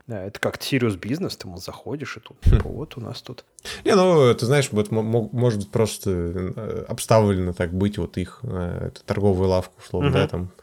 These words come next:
Speaker 2: Она вряд ли, что это просто какой-то ларёк. Скорее всего, это такое, ну, крупное достаточно заведение, если они прям это
Speaker 1: Это, это крупное заведение, несколько этажей. Всё верно, да.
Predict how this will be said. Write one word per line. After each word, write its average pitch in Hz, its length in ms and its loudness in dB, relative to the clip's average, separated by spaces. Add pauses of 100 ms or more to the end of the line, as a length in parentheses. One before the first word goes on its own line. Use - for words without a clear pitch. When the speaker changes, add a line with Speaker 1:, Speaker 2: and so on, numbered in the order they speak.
(160)
Speaker 2:
Она 90 420 2 (180)
вряд 120 240 4
ли, 110 80 -2
что 98 160 0
это - 140 -4
просто 107 260 0
какой-то 95 400 -2
ларёк. 95 380 2
Скорее 92 260 -2
всего, 90 300 -2
это - 120 -8
такое, 95 300 0
ну, 92 180 2 (120)
крупное 131 340 4
достаточно 101 460 2
заведение, 95 580 4
если 87 180 -4
они 90 140 0
прям 85 320 0
это 98 380 -4
Speaker 1:
Это, 139 180 4
это 135 160 4
крупное 147 340 4
заведение, 123 380 0
несколько 131 300 -6
этажей. 117 360 0
Всё 139 140 0
верно, 104 300 -2
да. 101 140 -12